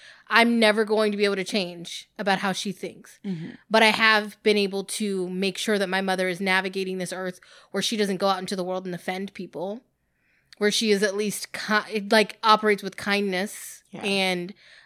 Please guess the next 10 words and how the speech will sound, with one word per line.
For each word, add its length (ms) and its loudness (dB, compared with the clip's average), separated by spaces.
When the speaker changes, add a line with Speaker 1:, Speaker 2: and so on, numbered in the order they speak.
Speaker 1:
um, 600 -2
keeps 300 0
whatever 460 4
she's 300 -6
feeling 280 -2
to 140 -2
herself, 420 -2
because 280 -8
it's 160 -12
not, 320 0